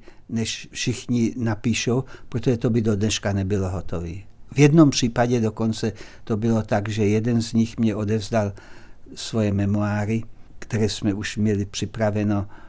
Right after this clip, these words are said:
k zpracování a tři týdny na to zemřel. Dostali jsme nesmírnou podporu z nejrůznějších míst ve Švýcarsku. To by bylo vyprávění úplně o něčem jiným, to znamená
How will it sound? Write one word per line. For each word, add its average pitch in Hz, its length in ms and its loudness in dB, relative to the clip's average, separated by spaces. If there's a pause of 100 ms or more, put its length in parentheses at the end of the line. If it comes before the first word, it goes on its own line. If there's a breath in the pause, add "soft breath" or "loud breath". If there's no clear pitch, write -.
(160 loud breath)
k - 60 -6
zpracování 113 880 0 (340 loud breath)
a - 100 -8
tři - 240 -2
týdny 113 340 2
na 101 140 0
to 92 140 -2
zemřel. 85 500 -4 (1040 loud breath)
Dostali 131 480 2
jsme 127 200 0
nesmírnou 120 920 4
podporu 107 680 0 (160)
z - 160 -6
nejrůznějších 113 920 0
míst 101 280 -2
ve 98 100 -4
Švýcarsku. 104 800 -4 (880 soft breath)
To 147 100 4
by 143 120 6
bylo 135 240 6
vyprávění 113 760 2
úplně 127 560 2
o 120 60 -4
něčem 107 420 0
jiným, 110 320 4 (460 loud breath)
to 113 120 -6
znamená 107 580 2